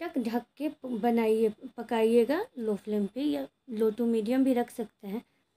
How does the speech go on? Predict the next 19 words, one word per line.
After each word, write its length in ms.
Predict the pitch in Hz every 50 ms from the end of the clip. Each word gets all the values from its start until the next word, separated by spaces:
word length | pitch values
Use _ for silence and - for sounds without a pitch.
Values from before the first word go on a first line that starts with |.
| _ _ _ _ _ _ _
और 60 | 320
जब 140 | 311 339 320
इस 180 | 339 349 330 -
कंसिस्टेंसी 880 | - 320 320 - - 320 320 294 - - 285 277 277 262 233 - 285 285
में 140 | 269 262 254
आ 120 | 247 247
जाए 220 | 233 254 254 277
तो 180 | 277 - 240 220
आप 200 | 214 208 208 208 - _ _ _ _ _ _ _ -
गैस 280 | 214 226 233 220 220 - - _
का 160 | 220 202 196
फ्लेम 500 | 214 - - - _ 226 208 202 202 208
ऑफ 220 | 220 233 262 247 -
कीजिएगा 520 | _ - 226 202 190 214 220 220 220 269
और 60 | 285
उसके 240 | 285 277 - - 302
बाद 120 | 302 285 294
इसे 200 | 269 285 311 269
ढक 240 | 233 240 277 277